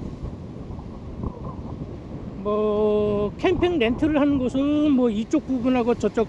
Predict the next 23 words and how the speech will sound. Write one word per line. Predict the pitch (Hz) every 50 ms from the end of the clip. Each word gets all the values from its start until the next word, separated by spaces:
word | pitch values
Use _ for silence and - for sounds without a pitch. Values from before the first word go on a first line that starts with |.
| -
뭐 | - 180 170
오른쪽 | 214 262 277 - 277 240 208
왼쪽하고 | 226 - 254 220 - - 202 180 - 254 226 196 151 - - - - - - - - - - -
주인이 | - - 240 254 262 254 247 233
틀린 | - - 320 311 339 302
것 | 262
같아요. | 240 208 - - 185 165 151 127 - - - - - - - - - - - - - - - - - - - - -
네. | 151 143 131 - - - - - - - - - - - - - - - - - - - - - - - - - - 196
이렇게 | 214 - - 226 220 220
호수를 | 226 208 196 262 330 339 - - 320 311 302 294 294 294 285 269 269 277 269 262 262 -
지나서 | - - 233 233 233 226 226 220 - 285 285 320 311 - - - - - - - - - - - - - - - - - - - - - -
이렇게 | 196 - - - -
바로 | - 185 202 202 -
또 | - -
바닷가로 | - 190 190 - 208 202 - 208 202 196 196
나올 | 190 165 175 196 180
수 | - - 202
있는 | 175 170 165 165 165 147 135 131 - - - - - - - - - - - - - - - - -
그런 | 185 175 170 -
다리가 | - 175 170 165 185 175 185 170 160 -
또 | -
형성돼 | 170 202 220 202 214 208 185 165 151 156
있네요. | 170 180 190 180 151 156 180